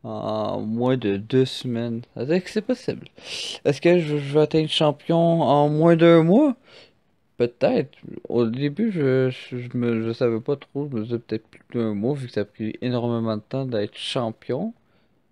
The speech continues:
Puis à cette vitesse-là, euh, je me demande si je vais pas atteindre le champion à la fin du mois. Bon, c'est un, un objectif, hein. Euh, on va se retrouver pour le compte rendu numéro sept, euh,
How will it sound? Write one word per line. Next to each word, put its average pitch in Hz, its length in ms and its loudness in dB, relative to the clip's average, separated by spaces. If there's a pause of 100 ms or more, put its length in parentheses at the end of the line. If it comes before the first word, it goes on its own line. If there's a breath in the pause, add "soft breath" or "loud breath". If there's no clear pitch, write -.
(500)
Puis 104 240 -8
à 101 120 -2
cette 180 260 -2
vitesse-là, 160 840 0 (1400 loud breath)
euh, 107 520 2
je 120 60 -6
me 123 180 2
demande 127 300 2
si - 140 -10
je 120 100 -4
vais 104 60 -2
pas 151 140 0
atteindre 147 320 -6
le 123 80 -2
champion 127 480 -6
à 156 40 0
la - 60 -2
fin - 140 -6
du 117 160 -8
mois. 117 300 -4 (640)
Bon, - 120 -8 (260)
c'est - 160 -4
un, 110 120 0
un 117 280 4
objectif, 220 640 2
hein. 247 120 2 (920 loud breath)
Euh, 143 240 6
on 156 140 8
va 165 80 6
se 180 100 4
retrouver 180 340 4
pour 180 140 4
le 165 80 6
compte 160 220 4
rendu 151 460 0
numéro 139 360 2
sept, 180 400 -4 (160)
euh, 175 220 4